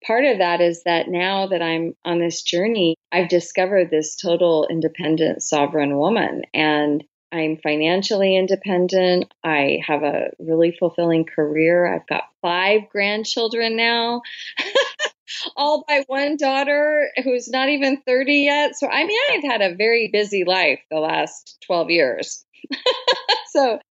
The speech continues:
I'm really here to enjoy my life, and I'm open. I meet people,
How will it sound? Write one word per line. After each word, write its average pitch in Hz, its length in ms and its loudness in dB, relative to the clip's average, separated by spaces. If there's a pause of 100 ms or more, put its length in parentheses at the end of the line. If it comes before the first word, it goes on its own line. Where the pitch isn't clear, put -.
(180)
I'm 311 100 0
really 339 240 2
here 185 360 2
to - 120 -4
enjoy 165 320 0
my 165 200 2
life, 151 360 0
and 151 400 0
I'm 175 180 2
open. 175 640 2
I 151 100 -4
meet 180 320 0
people, 196 680 0